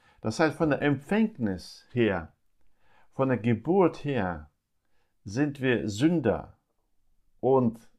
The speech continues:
durch diese Sünde, so sagt Paulus hier,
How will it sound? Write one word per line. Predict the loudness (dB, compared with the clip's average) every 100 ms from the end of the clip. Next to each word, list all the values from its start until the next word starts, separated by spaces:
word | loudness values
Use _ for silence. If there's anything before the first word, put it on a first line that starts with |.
| -18
durch | 0 2 2 0
diese | -2 0 0
Sünde, | 2 2 2 0 0
so | -4 -4
sagt | 0 0 -2 -8 -20 _ _ _
Paulus | 4 4 4 -2
hier, | -2 0 0 -4